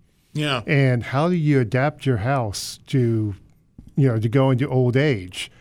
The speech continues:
Speaker 2: And if you happen to be in the wheelchair, or
Speaker 1: Right.
Speaker 2: if you happen to,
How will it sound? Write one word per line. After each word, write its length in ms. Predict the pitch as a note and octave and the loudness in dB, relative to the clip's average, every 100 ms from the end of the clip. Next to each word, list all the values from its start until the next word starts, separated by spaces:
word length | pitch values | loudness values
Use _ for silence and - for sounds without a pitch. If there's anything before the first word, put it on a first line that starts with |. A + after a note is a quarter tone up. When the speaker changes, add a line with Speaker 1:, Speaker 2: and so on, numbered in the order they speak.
| - _ - | -20 _ -8
Speaker 2:
And 520 | D#3 B2 A2+ G#2+ G#2 A2 | -4 -2 -2 -4 -4 -6
if 140 | G2 | -4
you 80 | A#2 | -2
happen 260 | A#2+ G#2 | -2 -2
to 60 | A#2 | -2
be 160 | B2+ B2 | 0 0
in 80 | |
the 80 | A2+ | 0
wheelchair, 880 | G#2 C#3 C#3+ C3+ D3 C3 C3 C#3 C#3 - - - - | 2 2 2 0 0 2 2 0 -2 -10 -20 -20 -6
or 140 | C3 | 0
Speaker 1:
Right. 120 | A#2+ | 0
Speaker 2:
if 100 | A2 | 0
you 160 | A#2+ A#2 | 0 0
happen 420 | A#2 C3 - A#2+ | 2 0 0 -2
to, 480 | - C3 A#2+ A#2 A2 | 0 0 2 0 -2